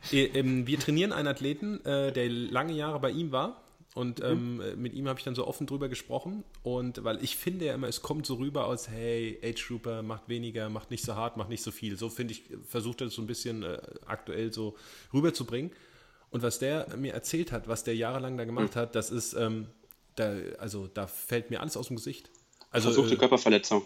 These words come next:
Speaker 1: ja,
Speaker 2: sag ich
Speaker 1: vier-,
Speaker 2: mal ganz
Speaker 1: vierzig
Speaker 2: ehrlich,
Speaker 1: mal,
Speaker 2: ja.
Speaker 1: vierzig mal achthundert auf der Bahn in der, äh, Wettkampfwoche. Ähm, äh,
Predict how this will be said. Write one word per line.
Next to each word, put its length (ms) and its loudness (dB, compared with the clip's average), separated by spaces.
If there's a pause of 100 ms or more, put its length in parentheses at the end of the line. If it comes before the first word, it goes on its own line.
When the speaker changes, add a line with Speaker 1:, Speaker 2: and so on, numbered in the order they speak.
Speaker 1:
ja, 120 4
Speaker 2:
sag 140 6
ich 40 0
Speaker 1:
vier-, 80 6
Speaker 2:
mal 100 6
ganz 60 2
Speaker 1:
vierzig 200 8
Speaker 2:
ehrlich, 120 10
Speaker 1:
mal, 180 6
Speaker 2:
ja. 100 2
Speaker 1:
vierzig 300 2
mal 120 2
achthundert 720 0
auf 100 0
der 80 0
Bahn 340 -2
in 140 -4
der, 320 2
äh, 160 2
Wettkampfwoche. 600 -2 (760)
Ähm, 300 2
äh, 140 -2